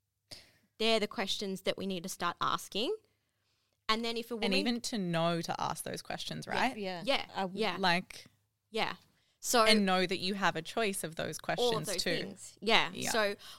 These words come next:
Speaker 1: once we really backtrack that, and if I start to, like, talk to,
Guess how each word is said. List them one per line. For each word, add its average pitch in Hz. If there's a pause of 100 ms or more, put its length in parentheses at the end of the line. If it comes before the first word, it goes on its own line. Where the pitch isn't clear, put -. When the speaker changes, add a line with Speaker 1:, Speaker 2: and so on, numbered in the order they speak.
Speaker 1:
once 233
we 285
really 233
backtrack 185
that, -
and 180
if -
I 185
start -
to, 185
like, 165
talk -
to, 175